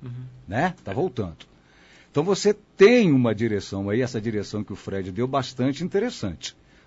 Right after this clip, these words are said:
Speaker 2: Você pega esse dinheirinho que você recebeu lá da indenização e faz a sua aplicação,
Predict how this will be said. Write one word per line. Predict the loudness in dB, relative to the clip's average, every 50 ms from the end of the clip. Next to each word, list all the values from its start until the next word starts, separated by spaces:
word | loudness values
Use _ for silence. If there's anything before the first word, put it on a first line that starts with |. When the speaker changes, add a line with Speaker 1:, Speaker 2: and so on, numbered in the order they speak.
| _
Speaker 2:
Você | -14 -8 -4 -4
pega | -4 0 4 4 4 4 4 0
esse | -2 -4 -6 -12
dinheirinho | -8 -4 -2 0 0 0 -2 0 0 0 -2
que | -2
você | -4 -6 -4 -4 -4
recebeu | -6 -6 -6 -8 -6 -4 -4 -4
lá | -4 -6
da | -6 -6 -8
indenização | -8 -6 -6 -8 -8 -8 -8 -10 -12 -14 -12 -10 -8 -6 -6
e | -6
faz | -4 -6 -6 -6
a | -6 -8
sua | -8 -8 -8 -8
aplicação, | -8 -8 -12 -10 -10 -10 -12 -12 -14 -16